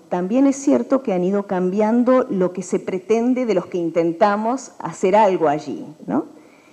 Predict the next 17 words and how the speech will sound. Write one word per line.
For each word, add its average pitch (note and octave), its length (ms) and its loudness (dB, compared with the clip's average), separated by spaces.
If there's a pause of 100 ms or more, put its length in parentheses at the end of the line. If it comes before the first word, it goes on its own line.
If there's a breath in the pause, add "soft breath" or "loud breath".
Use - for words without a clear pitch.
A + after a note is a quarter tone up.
(340 loud breath)
Eh, F3+ 640 -2
el A3+ 160 0
análisis D#4 560 4
institucional F#3+ 1000 0
como D3+ 520 -2
práctica, F3+ 760 -6
que C3 320 -16
existe E3 340 -12
hace F#3 180 -10
mucho, F#3+ 460 -6
tenía F#3+ 420 -4
todo F#3 220 0
una, D#3 580 -4
un D#3 220 -8
modo G#3+ 320 2
de D3 140 0
pensar D3+ 680 0